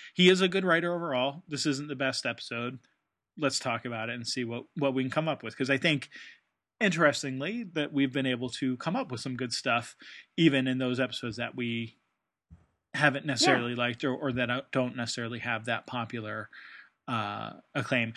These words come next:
Speaker 1: You know, and I, I hadn't looked up this one specifically just to sort of see where it fell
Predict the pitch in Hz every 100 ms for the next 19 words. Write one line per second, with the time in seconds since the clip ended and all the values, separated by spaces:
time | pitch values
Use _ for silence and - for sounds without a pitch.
0 | - - 165 170 180 170 156 165 - 165
1 | 123 143 180 196 - _ _ - 156 156
2 | 151 151 147 - 156 139 - 135 123 131
3 | - 139 127 127 120 123 - 123 135 123
4 | 120 131 127 127 123 123 127 - - 127
5 | 123 123 -